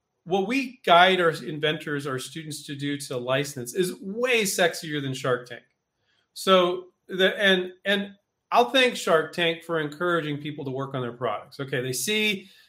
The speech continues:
people working on their products, they get excited. Thank you, Shark Tank, for that. But besides that, I have nothing to sh-, thank Shark Tank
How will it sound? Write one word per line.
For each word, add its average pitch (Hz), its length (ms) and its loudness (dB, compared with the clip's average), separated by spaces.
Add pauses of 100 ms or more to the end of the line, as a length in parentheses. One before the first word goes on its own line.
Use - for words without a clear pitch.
(240)
people 190 240 -4
working 220 300 2
on 214 80 4
their 196 120 2
products, 180 540 4
they 165 100 -6
get 170 140 0
excited. 156 560 0
Thank 208 260 2
you, 147 120 -4
Shark 135 340 0
Tank, 127 240 -4
for 123 80 -8
that. 117 280 -4 (120)
But 156 180 6 (140)
besides 196 460 4
that, 214 380 8 (420)
I 165 80 10
have 165 160 6
nothing 160 300 -2
to 143 60 -4
sh-, 139 380 -4 (260)
thank 143 260 -4
Shark 147 320 -2
Tank 135 240 -6